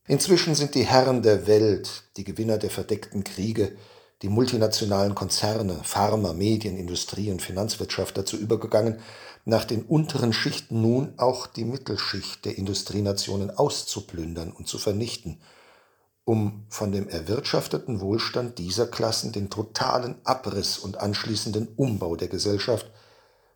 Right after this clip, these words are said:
zu einem globalen Polizeistaat im Sinne einer neuen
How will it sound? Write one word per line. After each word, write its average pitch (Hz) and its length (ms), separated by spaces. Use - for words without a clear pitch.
zu - 120
einem 95 180
globalen 123 800
Polizeistaat 113 1040
im 80 160
Sinne 104 320
einer 85 220
neuen 113 680